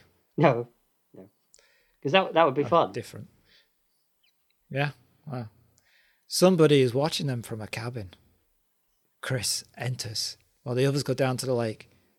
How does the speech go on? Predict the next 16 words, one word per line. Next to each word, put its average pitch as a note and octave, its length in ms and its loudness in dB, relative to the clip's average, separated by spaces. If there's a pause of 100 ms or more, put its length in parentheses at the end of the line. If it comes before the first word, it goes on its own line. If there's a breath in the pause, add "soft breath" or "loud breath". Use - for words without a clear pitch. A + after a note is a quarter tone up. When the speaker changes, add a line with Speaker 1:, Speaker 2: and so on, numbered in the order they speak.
(200)
Speaker 2:
She - 240 -10
finds E3 380 -4
the D#3+ 80 -6
door D#3 400 -2
is A2+ 220 -2
open. A#2 340 -12 (800)
Somebody D3 520 6
grabs C3+ 360 2
her, A2+ 180 -4 (480)
but E3+ 60 4
it F3 80 2
turns G3+ 200 6
out G3+ 140 6
to - 60 -20
be F3 100 2
Rick, F#3 400 2